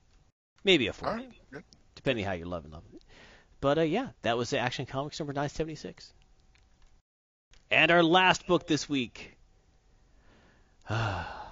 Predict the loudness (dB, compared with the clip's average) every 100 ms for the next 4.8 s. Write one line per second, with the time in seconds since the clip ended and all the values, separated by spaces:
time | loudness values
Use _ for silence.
0 | -20 -20 -20 _ _ _ _ _ _ _
1 | _ _ _ _ -20 _ _ -2 -2 -2
2 | -8 -8 -8 -12 -12 -12 -14 -18 _ _
3 | _ _ _ _ _ _ _ _ _ _
4 | -20 -20 -20 -16 4 8 8 6